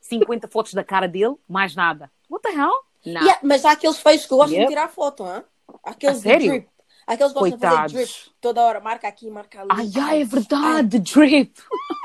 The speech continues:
Speaker 2: Olha, eu, eu pessoalmente acho que homem feio, muitos homens são feios e não sabem, porque as mulheres, tipo, sinceramente, também ga-, dão, dão muito, estás a ver, dão muito gás nas pessoas assim, né? A pessoa pode ter estilo, ou tipo, às vezes o homem,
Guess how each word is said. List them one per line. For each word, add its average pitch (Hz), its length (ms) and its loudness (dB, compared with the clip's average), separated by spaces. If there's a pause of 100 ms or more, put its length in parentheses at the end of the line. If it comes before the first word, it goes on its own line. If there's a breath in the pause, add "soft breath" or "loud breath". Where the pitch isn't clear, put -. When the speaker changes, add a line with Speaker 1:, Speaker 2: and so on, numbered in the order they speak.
(160)
Speaker 2:
Olha, 277 240 6
eu, 349 220 4
eu 330 160 -2
pessoalmente 285 400 -6
acho 262 180 -4
que - 80 -6
homem 254 200 -6
feio, 226 340 -4
muitos 262 260 -10
homens 247 240 -8
são 226 160 -14
feios 220 300 -10
e 214 60 -14
não 214 120 -10
sabem, 185 360 -6
porque - 180 -14
as 220 80 -8
mulheres, 262 240 -6
tipo, - 180 -20
sinceramente, 247 540 -8
também 240 340 -4 (320)
ga-, 220 220 0 (100)
dão, 269 140 0
dão 359 140 0
muito, 277 760 -4
estás 269 240 -4
a 262 60 -4
ver, 254 120 -2
dão 262 140 -2
muito 320 260 -8
gás 226 360 2
nas 208 160 -12
pessoas 220 280 -2
assim, 196 380 -12
né? 190 240 -10 (480)
A 220 80 -6
pessoa 277 200 -6
pode 254 200 -6
ter 262 80 -6
estilo, 233 960 -6 (240)
ou 233 100 -2
tipo, 240 180 -2
às 233 100 0
vezes 254 140 -10
o 247 60 0
homem, 240 340 -2